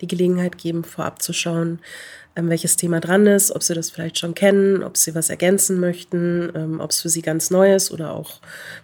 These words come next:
schon so bekannt, dass sie nicht mehr dran teilnehmen möchten.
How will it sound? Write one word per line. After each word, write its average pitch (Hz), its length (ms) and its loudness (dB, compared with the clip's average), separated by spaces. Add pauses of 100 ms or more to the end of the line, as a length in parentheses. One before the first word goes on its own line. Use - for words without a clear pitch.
schon 180 240 2
so 165 100 2
bekannt, 170 440 0
dass 175 140 -2
sie 180 80 -4
nicht 208 180 2
mehr 202 100 4
dran 185 200 2
teilnehmen 170 540 0
möchten. 170 580 -6